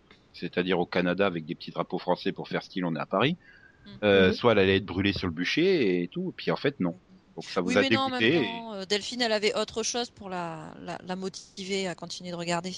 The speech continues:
Speaker 1: Ouais, c'était encore l'époque où Tom Welling se mettait
Speaker 2: Hmm.
Speaker 1: torse nu dans chaque épisode. Avant qu'il prenne un peu de poids.
Speaker 2: Non, Jensen,
Speaker 3: Ouais, il y avait, il y avait
Speaker 2: voyons.
Speaker 3: Jensen dans la saison quatre, c'était la seule chose, c'est
Speaker 1: C'était
Speaker 3: vrai. Mais bon, c'est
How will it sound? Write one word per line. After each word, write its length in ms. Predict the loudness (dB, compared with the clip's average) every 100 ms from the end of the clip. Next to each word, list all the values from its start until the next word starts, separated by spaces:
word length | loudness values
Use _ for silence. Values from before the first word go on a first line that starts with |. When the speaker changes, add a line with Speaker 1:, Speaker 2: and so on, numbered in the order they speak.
| -14 -4
Speaker 1:
Ouais, 380 | 2 4 4 0
c'était 180 | -2 -4
encore 200 | 2 2
l'époque 320 | 2 0 -2
où 40 |
Tom 240 | -4 -2 0
Welling 240 | 0 0
se 140 | -2 -4
mettait 340 | -2 -2 -4
Speaker 2:
Hmm. 100 | 0
Speaker 1:
torse 240 | -4 -2
nu 120 | -2 2
dans 120 | 0
chaque 220 | 0 -4
épisode. 480 | -4 -6 -6 -6 -6 _ _ _ _ _ _ -12 -12 -12 -6
Avant 200 | 0 0
qu'il 100 | 0
prenne 180 | 0 0
un 60 |
peu 160 | 0 -4
de 60 | -6
poids. 180 | -6
Speaker 2:
Non, 240 | -4 -2 -2
Jensen, 480 | -4 -6 -8 -4 -2
Speaker 3:
Ouais, 480 | 0 2 2 4
il 60 | 4
y 20 |
avait, 260 | 4 6 6
il 40 |
y 60 | 6
avait 220 | 4 4
Speaker 2:
voyons. 20 | 4 4 4
Speaker 3:
Jensen 200 | 2 -2
dans 80 | 0
la 120 | -2 -4
saison 340 | -4 -4 -6
quatre, 240 | -8 -8 -8
c'était 300 | -12 -6 -2
la 140 | -2
seule 180 | -4 -12
chose, 200 | -12 -16 -16
c'est 120 | -14
Speaker 1:
C'était 180 | 0 2
Speaker 3:
vrai. 160 | 4 6
Mais 60 |
bon, 60 |
c'est 20 | 6